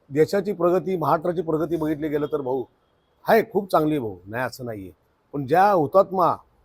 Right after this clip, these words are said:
बाबू गिनूपासून तर आपल्या दाभाडेपासून तर अशी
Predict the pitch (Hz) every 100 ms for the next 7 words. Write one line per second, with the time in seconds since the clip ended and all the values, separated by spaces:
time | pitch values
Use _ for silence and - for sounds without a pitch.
0 | _ _ 104 120 123 147 143 147 131 -
1 | 151 156 139 143 - _ _ - 120 135
2 | 120 123 123 165 151 135 - 147 143 127
3 | 147